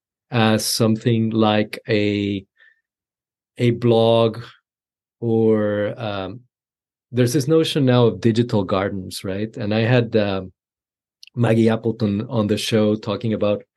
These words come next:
hers, and, and I, I loved, um, the structure that she has on her website where she publishes ideas and there, she has a taxonomy,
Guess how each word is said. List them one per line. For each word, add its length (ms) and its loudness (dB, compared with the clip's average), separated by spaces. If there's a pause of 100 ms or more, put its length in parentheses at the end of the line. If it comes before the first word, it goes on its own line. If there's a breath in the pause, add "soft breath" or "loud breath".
(140)
hers, 460 2
and, 180 -2 (640 loud breath)
and 160 4
I, 120 4
I 180 2
loved, 440 2 (120)
um, 440 0 (1160)
the 220 0
structure 500 0
that 160 2
she 180 0
has 400 0
on 240 -2
her 140 -8
website 600 0
where 160 -2
she 220 -4 (200)
publishes 520 0
ideas 520 2
and 100 0
there, 260 -2
she 160 -2
has 200 0
a 40 0
taxonomy, 880 0